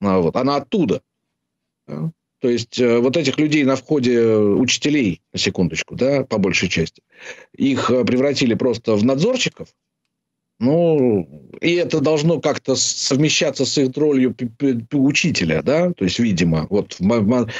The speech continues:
в мозгах у Анзора Ма-, Ахмедовича, у него как бы надзор, да, это и учитель тоже. А то, что это, э,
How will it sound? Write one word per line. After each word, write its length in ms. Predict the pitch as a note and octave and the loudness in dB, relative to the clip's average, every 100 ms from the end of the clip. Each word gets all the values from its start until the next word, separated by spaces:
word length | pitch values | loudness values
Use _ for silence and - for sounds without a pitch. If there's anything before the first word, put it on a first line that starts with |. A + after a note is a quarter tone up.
| - | -4
в 40 | A#2+ | 0
мозгах 420 | D#3+ D#3+ F3 - | 2 0 0 0
у 60 | |
Анзора 260 | D3 C#3 D3 | 0 2 2
Ма-, 340 | D3 D3+ D3 D3 D#3 D3 D3 | 2 2 2 2 0 2 2
Ахмедовича, 380 | C#3+ A#3+ A#3+ D#3+ | 2 0 0 0
у 60 | C3 | 2
него 260 | C3+ A3 A#3+ - - | 2 2 -2 -12 -10
как 180 | - C#3 | -4 0
бы 160 | C#3+ - _ | 0 -2 _
надзор, 500 | D3+ C#3+ E3 D#4 D4+ - _ _ | -2 0 0 0 -2 -8 _ _
да, 240 | G3 B3 - _ _ _ | 0 0 -4 _ _ _
это 260 | - B3 | -4 -2
и 180 | F3+ G3 | -2 0
учитель 420 | F3+ F3 A#3 G#3 | 0 0 0 0
тоже. 360 | F#3 C3+ F2 - _ _ _ _ _ _ _ _ - | 0 -2 -2 -6 _ _ _ _ _ _ _ _ -8
А 60 | |
то, 160 | - F#3 | -2 -4
что 160 | - | 0
это, 260 | F#3 F3+ F3+ E3+ D#3+ | 0 2 2 2 2
э, 880 | - C#3+ C#3 C#3 C3+ B2+ A#2+ A2+ F#2+ | 0 2 4 4 2 2 -2 -4 -8